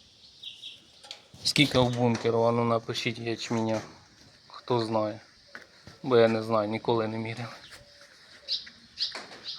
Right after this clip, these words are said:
А тепер колись виганем буде час.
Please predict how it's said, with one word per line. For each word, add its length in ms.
А 100
тепер 400
колись 400
виганем 520
буде 340
час. 520